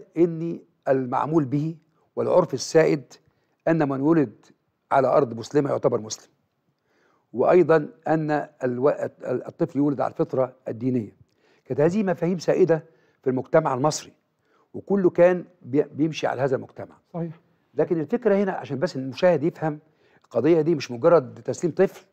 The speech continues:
Speaker 2: مهم.
Speaker 1: لا، القضية أحدثت تعديلات وهتحدث تس-، تعديلات تشريعية في المستقبل.
Speaker 2: مهم.
Speaker 1: ليه بقى؟ لأن دلوقتي لما إن كان، أنا أولا لما خدت القضية الحقيقة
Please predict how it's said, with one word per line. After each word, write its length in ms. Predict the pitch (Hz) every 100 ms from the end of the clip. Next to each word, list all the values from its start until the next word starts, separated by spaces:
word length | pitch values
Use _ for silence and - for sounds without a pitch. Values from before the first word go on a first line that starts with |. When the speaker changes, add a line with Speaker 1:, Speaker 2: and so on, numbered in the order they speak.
| _ _
Speaker 2:
مهم. 200 | 175 135 104
Speaker 1:
لا، 60 |
القضية 680 | 104 - 127 202 196 190 - _ _ _ -
أحدثت 400 | - 180 180 165 - _ _ _
تعديلات 560 | - 113 123 147 190 185
وهتحدث 540 | 127 120 - 165 127
تس-، 240 | - 120 - _
تعديلات 420 | 113 113 139 170
تشريعية 480 | - - 123 160 160 - _ _
في 60 | 139
المستقبل. 560 | 135 - 180 - 107 - _ 175
Speaker 2:
مهم. 220 | 127 90
Speaker 1:
ليه 120 | 185 196
بقى؟ 260 | 135 101 - _ _ _ _ _ _ 123
لأن 400 | 180 240 226 180
دلوقتي 640 | 165 202 190 196 196 - _ -
لما 480 | 139 170 147 131 - -
إن 340 | 175 151 123 110 _ _ _ _ _ _
كان، 360 | 170 170 131 - _ 131
أنا 80 | 139
أولا 380 | 190 220 190 -
لما 140 | 135 123
خدت 200 | 190 -
القضية 260 | - 139
الحقيقة 420 | 139 - 127 127